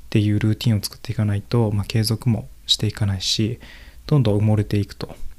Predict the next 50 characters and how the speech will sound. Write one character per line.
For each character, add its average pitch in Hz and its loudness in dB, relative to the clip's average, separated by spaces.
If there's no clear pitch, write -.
思 110 2
う 101 4
ん 95 0
で 92 -8
す - -6
ね。 110 -2
フ 123 2
リ 123 6
ー - 4
ラ 107 4
ン 101 0
ス - -4
と - -16
し - 2
て 147 -2
僕 104 -2
が、 104 0
ま - -18
あ、 - -8
仕 - 0
事 104 0
を 98 -4
し - -8
て 127 -2
い 113 -2
く - -2
中 131 2
で 101 0
は、 104 2
も 127 -2
ち - -2
ろ 156 2
ん - -2
僕 147 4
の 117 4
や 101 2
っ - -6
て - -4
い 101 2
る、 98 -2
ま 104 -2
あ、 - 0
デ 101 2
ザ 107 2
イ 98 0
ン 92 -8
だ - -18
っ - -20
た 107 -6
り、 98 0